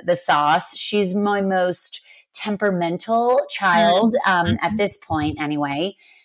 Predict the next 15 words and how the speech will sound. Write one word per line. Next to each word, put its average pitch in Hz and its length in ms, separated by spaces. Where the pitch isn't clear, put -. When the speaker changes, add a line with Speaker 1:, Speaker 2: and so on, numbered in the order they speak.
Speaker 1:
So 226 140
you 220 60
kinda 220 300
never 190 260
know 175 160
what 180 120
you're 165 120
gonna 160 220
get. 190 320
And 156 400
Speaker 2:
Yeah. 220 580
Speaker 1:
we 170 160
got 160 260
a 175 80
really 170 580